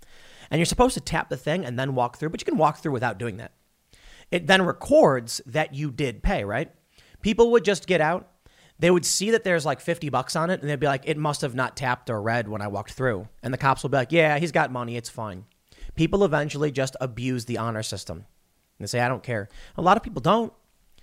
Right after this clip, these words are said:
But, uh, it's like a grand experiment they're doing in, in California,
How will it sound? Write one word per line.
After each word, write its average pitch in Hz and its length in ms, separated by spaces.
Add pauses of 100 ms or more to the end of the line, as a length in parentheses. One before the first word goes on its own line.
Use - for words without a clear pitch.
(380)
But, 170 160
uh, 160 160
it's - 140
like 214 140
a 196 60
grand 165 380
experiment 185 680
they're 127 100
doing 135 320
in, 120 140
in 127 160
California, 139 720